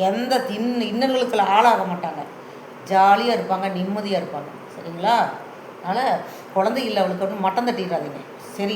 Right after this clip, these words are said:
இந்த லைவை, இந்த வீடியோவை இத்துடன் முடித்துக் கொள்கிறேன். அடுத்த காணொளியில் மத்த கருத்துக்களை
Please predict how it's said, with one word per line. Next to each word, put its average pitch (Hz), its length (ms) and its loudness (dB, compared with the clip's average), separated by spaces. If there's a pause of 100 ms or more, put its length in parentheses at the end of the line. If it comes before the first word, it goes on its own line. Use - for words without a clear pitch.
இந்த 180 180 0
லைவை, 226 240 0 (120)
இந்த 180 140 2 (380)
வீடியோவை 240 340 2
இத்துடன் 202 320 -6
முடித்துக் 185 280 -8
கொள்கிறேன். 208 360 -4 (540)
அடுத்த 254 220 2 (100)
காணொளியில் 202 460 4 (140)
மத்த 180 200 -4 (580)
கருத்துக்களை 233 420 4